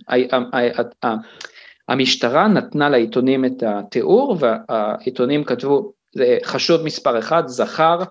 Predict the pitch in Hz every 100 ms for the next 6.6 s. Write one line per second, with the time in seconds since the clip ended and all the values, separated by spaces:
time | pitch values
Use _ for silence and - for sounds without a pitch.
0 | - _ _ - 120 120 127 151 151 -
1 | - 135 131 123 135 127 123 117 110 113
2 | 143 196 196 - 147 147 - 127 113 165
3 | 220 220 - _ _ - - 170 170 160
4 | 135 147 139 117 - 143 135 120 113 110
5 | 127 110 101 - 113 110 123 117 107 110
6 | 117 156 - 170 175